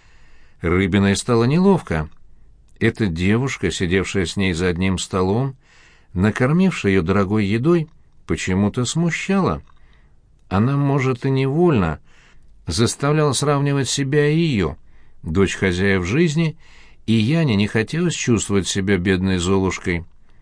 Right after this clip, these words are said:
«Спасибо за угощение, но мне пора». Анна схватила её за руку. «Ты что, свихнулась? Не понимаешь?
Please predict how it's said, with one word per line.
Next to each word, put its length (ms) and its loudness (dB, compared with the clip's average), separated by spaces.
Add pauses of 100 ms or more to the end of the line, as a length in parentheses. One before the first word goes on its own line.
(1400)
«Спасибо 600 0
за 140 0
угощение, 800 0 (240)
но 160 -2
мне 200 0
пора». 360 -2 (1300)
Анна 320 0
схватила 480 -2
её 160 2
за 180 -2
руку. 340 -4 (480)
«Ты 120 0
что, 240 -2
свихнулась? 720 0 (400)
Не 100 0
понимаешь? 640 0